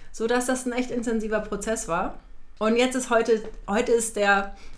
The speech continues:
also für euch nicht, aber für uns ist heute erster Februar und das ist, ähm, ein bisschen Sektlaune, weil ab heute ist der Tag, an dem ich, ähm,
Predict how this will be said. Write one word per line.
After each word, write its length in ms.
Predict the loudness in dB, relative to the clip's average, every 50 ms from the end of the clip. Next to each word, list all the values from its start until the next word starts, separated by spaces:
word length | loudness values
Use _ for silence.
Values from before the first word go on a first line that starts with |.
| -10 -8
also 400 | -6 -4 -4 -2 -2 -2 -2 -4 -6 -8 -6 -4
für 100 | -2 0
euch 200 | 0 0 0 0
nicht, 200 | 0 0 0 -2
aber 200 | -2 -4 -4 -4
für 100 | -4 -2
uns 180 | -2 -2 -2 -4
ist 100 | -2 0
heute 200 | 0 0 0 0
erster 280 | -2 -2 -2 -2 -4 -4
Februar 460 | 0 0 0 0 0 0 0 0 2
und 240 | 0 -2 -2 -2 -2
das 300 | -2 -2 -2 -2 -4 -4
ist, 340 | -2 -2 -2 -2 -4 -4
ähm, 500 | -4 -4 -2 -2 -2 -2 -2 -2 -4 -6 -10 -12 -10 -8 -8 -8 -6
ein 100 | -6 -4
bisschen 260 | -4 -2 0 0 2 2
Sektlaune, 580 | 0 0 -2 -2 -2 0 2 2 2 2 2 2
weil 100 | 2 2
ab 140 | 2 2 4
heute 420 | 4 4 6 4 4 0 -2 -2 -4 -8
ist 140 | -4 -2
der 100 | -2 -2 0
Tag, 340 | 0 2 2 2 0 0 -6 -12 -16 -14 -14 -12 -10 -6 -4
an 180 | -2 -2 0 0
dem 220 | 0 0 0 -2
ich, 340 | -4 -4 -6 -8 -10 -10 -8
ähm, 540 | -6 -6 -2 -2 0 0 0 -2 -4 -8 -10